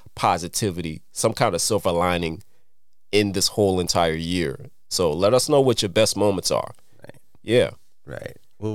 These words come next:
Speaker 2: what was your moments?
Speaker 1: Best moments,
Speaker 2: I'm gonna
Speaker 1: uh,
Speaker 2: get back to mine, but, you
Speaker 1: oh,
Speaker 2: know, I wanted to ask you.
Speaker 1: oh, okay, okay. I'll, I'll start then. Um, one of my best moments were we, you know, went to Myrtle Beach, uh, during the Memorial Day weekend,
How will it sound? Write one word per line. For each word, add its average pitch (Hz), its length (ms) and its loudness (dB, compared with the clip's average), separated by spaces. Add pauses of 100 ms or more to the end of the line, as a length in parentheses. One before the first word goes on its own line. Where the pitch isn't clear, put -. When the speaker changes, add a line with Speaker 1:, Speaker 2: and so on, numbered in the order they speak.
(100)
Speaker 2:
what 127 160 -4
was 101 140 -4
your 104 180 4
moments? - 680 -8 (420)
Speaker 1:
Best 123 220 4
moments, 139 400 4
Speaker 2:
I'm 113 80 0
gonna 104 100 4
Speaker 1:
uh, 92 40 4
Speaker 2:
get - 60 0
back 98 180 -4
to 92 60 -8
mine, 80 280 -4
but, 76 160 -10
you 82 80 -6
Speaker 1:
oh, 123 100 6
Speaker 2:
know, 117 80 -6
I 87 40 -8
wanted 78 240 -10
to 78 40 -8
ask 78 300 -6
you. - 120 -2
Speaker 1:
oh, 151 300 6
okay, 95 320 4
okay. 120 320 2
I'll, 123 220 4 (100)
I'll 127 140 4
start 87 420 0
then. 76 320 -2 (320)
Um, 92 420 2 (680)
one 175 140 2
of 277 40 4
my 175 100 4
best 120 280 2
moments 117 340 4
were 92 260 2
we, 104 600 -2
you 117 140 -2
know, 92 40 4
went 98 220 2
to 98 100 -4
Myrtle 95 240 4
Beach, 98 480 -2 (220)
uh, 82 440 2 (120)
during 92 300 0
the 85 120 0
Memorial 101 480 2
Day 98 140 0
weekend, 107 500 0